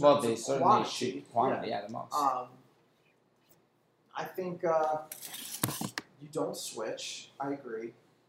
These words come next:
Speaker 2: Because you, you have bad matchups. You're often playing, you know, a true two bigs against a stretch four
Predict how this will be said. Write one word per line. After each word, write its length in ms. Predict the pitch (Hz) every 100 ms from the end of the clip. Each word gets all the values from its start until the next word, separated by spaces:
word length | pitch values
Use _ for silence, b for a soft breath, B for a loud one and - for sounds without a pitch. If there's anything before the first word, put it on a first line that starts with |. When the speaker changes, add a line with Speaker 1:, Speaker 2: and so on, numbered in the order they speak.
| _ - - _ -
Speaker 2:
Because 320 | - 127 127
you, 120 | 135 143
you 120 | 147
have 300 | 147 143 135
bad 240 | 135 127 123
matchups. 480 | 113 - 123 123 139
You're 140 | 135
often 320 | 135 - 135 -
playing, 360 | 135 135 127 127 - _ - _ _ 143
you 80 | 139
know, 260 | 127 117 139
a 40 | - -
true 320 | - 147 151 143
two 180 | - 135
bigs 720 | 123 131 - 139 - - - -
against 640 | 139 139 123 120 - - -
a 40 |
stretch 420 | 147 - 127 123 -
four 500 | 131 127 123 117